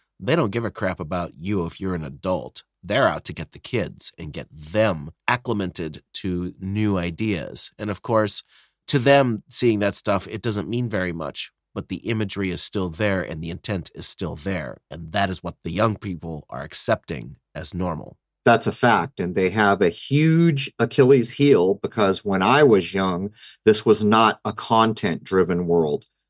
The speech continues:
Speaker 2: Now this is a content-driven world, and all of what Jason just cited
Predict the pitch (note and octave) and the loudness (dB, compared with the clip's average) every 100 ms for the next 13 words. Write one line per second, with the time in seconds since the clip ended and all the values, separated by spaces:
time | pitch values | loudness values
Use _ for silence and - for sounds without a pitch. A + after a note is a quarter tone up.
0 | - E2+ G2+ G2 G2+ - F#2 F2 - A#2 | -6 0 4 4 4 2 -2 -4 2 4
1 | A2+ - E2+ C#2+ - G#2+ F#2+ E2+ E2+ F2 | 4 2 -4 -4 0 0 0 -2 0 4
2 | G2 F2+ - F2 E2+ - - C3 B2 G#2 | 2 0 -6 -8 -10 2 6 8 8 6
3 | - G#2 - G#2 G2+ G2 F2+ F2+ F2 - | 6 2 4 4 4 0 -8 -6 -4 0
4 | B2+ A#2 E2+ F#2 | 4 4 2 -4